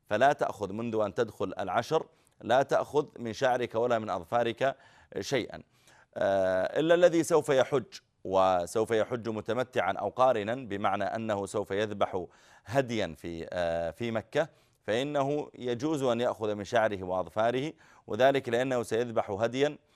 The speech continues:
آه، في مكة و-، آه، ولن يضحي،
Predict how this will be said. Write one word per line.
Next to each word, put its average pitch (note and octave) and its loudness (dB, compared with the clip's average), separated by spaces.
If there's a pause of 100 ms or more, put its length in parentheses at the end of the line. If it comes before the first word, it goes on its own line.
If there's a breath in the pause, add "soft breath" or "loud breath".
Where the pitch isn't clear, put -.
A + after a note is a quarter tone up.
(360 soft breath)
آه، F#2 2
في D3 -2
مكة - -4 (520 soft breath)
و-، G2+ 2
آه، F2+ 2
ولن B2 0
يضحي، C#3 0